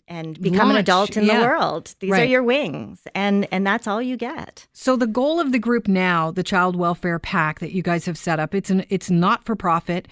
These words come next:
Speaker 2: and it advocates for a progressive child welfare system by providing real life expertise and informed research. What is your, you know, in layman's term, if you were to tell me what you people, uh, are, are really advocating for, uh, how would you, uh, summarize it?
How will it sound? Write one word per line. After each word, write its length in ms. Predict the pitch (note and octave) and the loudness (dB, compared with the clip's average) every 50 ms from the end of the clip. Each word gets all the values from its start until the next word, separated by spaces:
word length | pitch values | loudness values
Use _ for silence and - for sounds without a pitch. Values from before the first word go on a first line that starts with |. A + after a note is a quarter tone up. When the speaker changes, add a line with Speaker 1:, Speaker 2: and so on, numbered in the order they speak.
| - - - _ | -20 -20 -12 _
Speaker 2:
and 120 | F#3 F3+ | -2 -2
it 100 | F3 - - - | -2 -2 -2 0
advocates 500 | F3 F3+ F#3+ F#3+ F#3+ - - F#3+ F#3 - | 0 0 0 0 -2 -2 -2 -2 -2 -2
for 120 | - G3 | -4 -4
a 60 | F3+ F3 | -4 -2
progressive 520 | - F3 E3 F3 F3 F3 - - - E3+ | -4 -4 -2 0 -2 -2 -2 -4 -6 -6
child 320 | - - F3+ E3 E3+ E3+ | -2 0 0 0 0 0
welfare 400 | E3 E3 E3 E3+ - - F3 E3 | -2 -2 -4 -2 -2 -2 -4 -4
system 440 | D#3+ - E3+ D#3+ - - E3+ D#3 D#3 - - - - - | -4 -4 -4 -6 -4 -2 -2 -2 -2 -4 -8 -16 -10 -6
by 140 | F3+ F3+ | -4 -4
providing 440 | F3 F3+ F3 E3+ F3 E3+ F3 F3+ F3 | -2 -2 0 0 2 2 2 2 2
real 220 | E3 F3+ F#3 F#3 F3+ | 2 0 0 0 0
life 240 | F3+ F3 F3 - | 0 -2 -2 -2
expertise 760 | E3+ F3 F3 - - E3+ E3 - - G3 F#3 F3+ F3+ - - D#3 | -4 -6 -6 -6 -8 -8 -8 -4 -4 -2 -2 -2 -4 -6 -6 -6
and 120 | C#3+ C#3+ | -6 -6
informed 580 | - - F3+ F3+ F3 - - F#3 F3+ F3 E3+ E3+ | -2 0 0 0 0 0 -2 0 0 0 0 0
research. 520 | E3 E3+ F3 F3 - - F3 F3 - - - - - - _ _ | -2 -2 -2 -2 -4 -4 -4 -4 -6 -10 -14 -20 -20 -20 _ _
What 240 | - G3 G#3 C#4+ D#4 | -6 -2 0 0 0
is 280 | D#4 D4 C#4+ C4+ A#3 | 2 0 0 2 2
your, 500 | A#3 A#3 A#3 A3+ A3 G#3+ G#3+ G3+ F#3+ F#3+ | 2 2 2 2 2 2 2 2 0 0
you 180 | F#3 - G#3+ G#3+ | 0 0 2 2
know, 100 | G3+ G3 | 2 2
in 140 | F#3+ F#3+ F#3+ | 2 2 2
layman's 380 | F#3+ G3 G#3 G#3 G3+ F#3 F3+ | 2 2 2 2 0 0 -2
term, 200 | - - F#3 F3+ | -2 -2 -2 -2
if 120 | F3+ F3+ - | -2 -2 -2
you 100 | A3+ A3 | -2 -2
were 60 | G#3 | 0
to 60 | F#3+ | -2
tell 180 | F#3 - G#3+ F#3+ | -2 0 0 2
me 120 | F#3+ F#3 | 2 0
what 280 | F3+ E3+ F3+ E3 - - | 0 -2 -4 -4 -4 -6
you 120 | F#3 F3 | -6 -6
people, 460 | E3+ - F#3 F3+ - F3+ E3+ E3 - - - - _ _ _ - | -6 -6 -8 -6 -4 -4 -4 -4 -8 -12 -20 -20 _ _ _ -4
uh, 280 | E3+ D#3+ D#3+ D#3 D3+ - - _ | 0 0 2 0 0 -4 -6 _
are, 140 | - E3+ - | -4 -4 -2
are 200 | - F3+ E3+ E3+ | -2 0 0 0
really 380 | E3 E3 F#3+ G3 F#3 F#3 F#3 F3+ - | 0 0 0 0 0 0 -2 0 0
advocating 520 | E3 E3 E3 E3+ E3+ - - E3 D#3 D#3 | -2 -2 0 -2 -4 -4 -4 -2 -2 -4
for, 360 | D3+ - D#3 D#3 D3+ D3+ - _ _ _ - | -4 -4 -6 -6 -6 -6 -8 _ _ _ -12
uh, 60 | F#3 F3 F#3 | -8 -6 -6
how 180 | F#3+ - A3 A3 | -6 -4 -2 -2
would 200 | A3 A3 F#3+ - | -2 -2 -2 -2
you, 260 | F#3+ F#3 F3 E3+ E3 | -2 -2 -2 -2 -2
uh, 300 | E3 D#3+ D#3 D3+ D3+ D3+ | -2 -2 -2 -2 -4 -6
summarize 480 | - - - F3 D#3 D3+ D3 D3 D3 - | -8 -4 -2 -2 0 0 -2 -4 -6 -8
it? 160 | D3 - - | -10 -14 -18